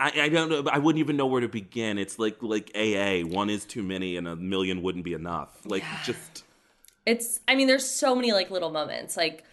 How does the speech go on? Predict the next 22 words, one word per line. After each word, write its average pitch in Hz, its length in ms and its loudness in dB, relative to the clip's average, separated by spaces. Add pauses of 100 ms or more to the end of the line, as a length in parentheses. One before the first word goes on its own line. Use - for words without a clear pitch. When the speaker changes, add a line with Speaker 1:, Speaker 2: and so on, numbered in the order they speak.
(800)
Speaker 2:
with 226 260 2
S 214 300 2
K 196 640 6
talking 196 300 -2
about 180 160 2
how 190 120 0
he's 190 200 -8
gonna 180 140 -2
go 180 120 2
get 180 140 -2
his 170 140 -6
master's 175 460 0
degree, 175 220 0
and 175 80 0
Raven's 170 320 0
like, 170 180 0
"Well, 247 440 4 (420)
I'm 196 160 4
not 294 120 2
stopping 220 220 4
my 208 140 4
lifestyle." 165 600 2